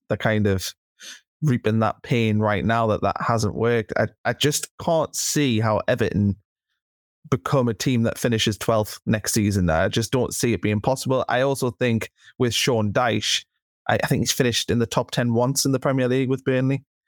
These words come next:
He's not a manager that knows winning twelve, thirteen football games a season. He's not really done that in the Premier League before. And I wonder if that's a little bit of why they're looking at somebody fresh and new, because they feel like the team is maybe better than what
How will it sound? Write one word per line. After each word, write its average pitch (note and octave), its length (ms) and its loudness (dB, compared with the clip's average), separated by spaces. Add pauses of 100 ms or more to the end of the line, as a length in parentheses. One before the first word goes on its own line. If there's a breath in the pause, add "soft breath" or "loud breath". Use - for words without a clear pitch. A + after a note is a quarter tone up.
(360 soft breath)
He's B2+ 180 -4
not D3 180 2
a A#2+ 40 0
manager A#2+ 520 0
that A2+ 260 0 (180)
knows A2+ 720 0 (160)
winning A2 680 0 (280)
twelve, A2 320 0
thirteen A2 400 -2
football A2 340 0
games G#2 240 0
a - 40 0
season. A2 360 0
He's G#2+ 160 2
not A2+ 140 0
really A2+ 360 0
done A2+ 200 2
that G#2 120 0
in - 60 0
the G#2 80 0
Premier G#2+ 300 0
League G#2+ 240 0
before. F#2+ 360 0
And E2 120 -2 (440 loud breath)
I A#2+ 60 0
wonder B2 320 0
if A2+ 140 -4
that's B2 240 -2
a A2 40 2
little A2+ 260 2
bit A#2 140 0
of A2 140 -2
why B2 240 2
they're A#2+ 120 0
looking B2 200 0
at A#2+ 120 -4
somebody B2 640 0
fresh - 380 0
and B2+ 120 2
new, B2+ 260 2
because C3 440 0 (380 loud breath)
they A2+ 180 2
feel A#2+ 480 0
like G#2+ 280 2
the A2+ 120 0
team A2+ 360 0
is A2 160 0
maybe A#2 280 2
better A2+ 340 0
than A2 220 0
what A2+ 240 0